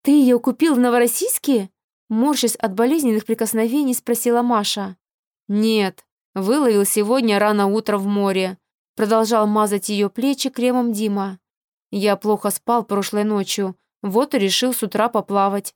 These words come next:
чтобы прогнать разбитость. И случайно выловил эту ракушку. Подумал,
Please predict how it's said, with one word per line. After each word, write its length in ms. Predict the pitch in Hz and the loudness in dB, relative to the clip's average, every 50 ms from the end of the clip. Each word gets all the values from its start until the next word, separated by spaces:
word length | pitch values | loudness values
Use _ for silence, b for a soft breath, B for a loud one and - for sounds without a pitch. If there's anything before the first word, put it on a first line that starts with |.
| _ _ _ | _ _ _
чтобы 340 | - - - 233 208 208 202 | -10 -6 -2 0 0 0 0
прогнать 440 | - 220 208 226 220 214 208 208 214 | 0 0 0 0 0 0 0 -2 -2
разбитость. 680 | 220 214 214 196 214 208 - - 202 - - - - _ _ _ _ _ _ _ _ _ _ _ _ _ _ - | -4 -2 -2 -4 -4 -4 -4 -4 -6 -6 -8 -14 -20 _ _ _ _ _ _ _ _ _ _ _ _ _ _ -6
И 80 | 220 208 | -4 -4
случайно 600 | - 208 208 - - 214 214 247 285 254 220 202 | -2 -2 -2 -2 0 0 2 2 2 2 0 0
выловил 420 | 180 214 240 247 233 220 220 214 - | 2 2 2 2 4 2 2 0 0
эту 240 | - 208 - 220 226 | -2 -4 -2 0 0
ракушку. 640 | 226 208 196 - 196 185 - - - 196 190 185 - _ _ _ _ _ _ _ | 0 0 -2 -2 -4 -8 -6 -6 -6 -6 -6 -6 -10 _ _ _ _ _ _ _
Подумал, 640 | - 233 233 208 233 247 240 226 226 220 220 214 | -2 0 0 2 2 2 2 4 2 2 0 -2